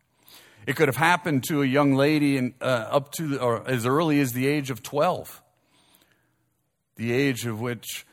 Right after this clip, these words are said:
she may have, uh, received her bat mitzvah, the celebration of coming of age and becoming an adult, and at that point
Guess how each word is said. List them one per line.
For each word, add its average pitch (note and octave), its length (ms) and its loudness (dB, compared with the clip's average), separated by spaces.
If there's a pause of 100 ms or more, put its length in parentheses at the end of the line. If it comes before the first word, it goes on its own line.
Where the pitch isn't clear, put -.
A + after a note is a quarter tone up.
(140)
she - 160 -6
may B2 220 0
have, A2 280 -4
uh, A2 440 -6
received A2+ 520 -4
her A2+ 80 -4
bat A#2 340 -2
mitzvah, G2 520 -6
the F#2+ 100 -10
celebration A#2+ 760 -2
of G2 120 -6
coming A#2+ 360 -4
of G#2+ 100 -4
age A#2+ 340 0
and G#2 120 -2
becoming A#2 440 -4
an A2 80 -4
adult, A#2 460 -4
and A#2 80 -6
at G#2+ 140 -6
that B2 200 -4
point A#2 300 -8